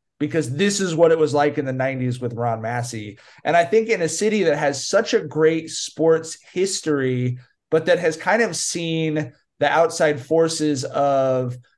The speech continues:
money programs and private schools come in and sort of take some bites out of that history, that was really, really cool to me to see, you know, homegrown, uh, homegrown team connect to that part of its history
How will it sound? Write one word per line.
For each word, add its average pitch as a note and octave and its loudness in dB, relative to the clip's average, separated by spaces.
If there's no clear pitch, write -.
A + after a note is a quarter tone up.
money F3+ 0
programs C#3+ 0
and B2+ -4
private E3+ 2
schools D3 0
come F3 0
in D#3+ 2
and C#3+ -4
sort G3+ -2
of C3 -4
take F#3 -6
some D3+ -4
bites C#3 -4
out D#3+ 4
of D#3 4
that D3 2
history, F3 -2
that G3+ 6
was G3+ 0
really, F#3 4
really E3 2
cool D#3+ 0
to D3+ 0
me C#3 -4
to C3 -2
see, B2+ -2
you C3 -6
know, C3+ 0
homegrown, C#3 -2
uh, C#3 -2
homegrown F3 0
team D3+ -4
connect F#3 -2
to D#3+ 0
that D3 2
part C#3+ 2
of B2+ -4
its B2 -6
history E3 -2